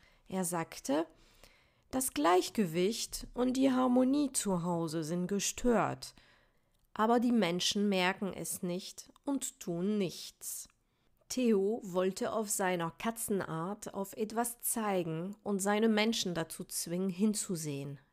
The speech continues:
Aber was? Es stellte sich heraus, dass vor circa zwei Jahren die geliebte Katze des Paares namens Nina ums Leben kam.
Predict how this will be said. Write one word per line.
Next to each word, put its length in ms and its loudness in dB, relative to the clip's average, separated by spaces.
Aber 420 0
was? 540 -4
Es 260 -2
stellte 480 0
sich 240 -2
heraus, 720 -4
dass 180 -4
vor 240 -2
circa 440 0
zwei 300 -2
Jahren 640 0
die 120 -8
geliebte 440 -2
Katze 500 -6
des 220 -4
Paares 680 -4
namens 460 -4
Nina 580 0
ums 360 -2
Leben 380 -2
kam. 480 -10